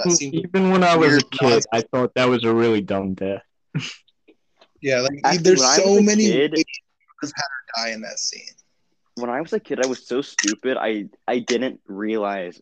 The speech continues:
Speaker 3: she died. I was like, "No,
Speaker 2: <laughs>
Speaker 3: killed her like that."
Speaker 1: <laughs>
Speaker 3: It, like, I just, like, I guess didn't realize that's how she died. So I, and I think
Speaker 2: Also,
Speaker 3: until,
Speaker 2: here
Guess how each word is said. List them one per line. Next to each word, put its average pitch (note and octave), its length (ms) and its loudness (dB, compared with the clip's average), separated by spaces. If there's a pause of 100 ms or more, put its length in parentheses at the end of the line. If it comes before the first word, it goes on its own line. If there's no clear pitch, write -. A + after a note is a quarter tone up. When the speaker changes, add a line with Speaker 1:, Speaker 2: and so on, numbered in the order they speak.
Speaker 3:
she - 180 -12
died. E2 440 -10 (440)
I C3 60 2
was D3 100 -2
like, D3 140 0
"No, D#3 180 -2 (160)
Speaker 2:
<laughs> - 1000 -6
Speaker 3:
killed C3+ 300 -4
her G2+ 120 -6
like C#3 260 -4
that." C3 440 -2
Speaker 1:
<laughs> - 60 -20 (840)
Speaker 3:
It, C3 300 -4 (240)
like, E3 320 -2
I E3+ 200 0
just, D#3+ 140 -16
like, F3 300 -10
I C#3 140 -8
guess C3 320 -10 (100)
didn't B2+ 300 -10
realize G#2+ 580 -8
that's G#2+ 240 -8
how A2 180 -10
she G2 220 -12
died. F2 380 -14 (360)
So B2+ 100 -2
I, C3 40 2
and C3 100 2
I - 100 -10
think B2+ 180 -6
Speaker 2:
Also, A3+ 240 2
Speaker 3:
until, F#3 40 -2
Speaker 2:
here D#3 120 2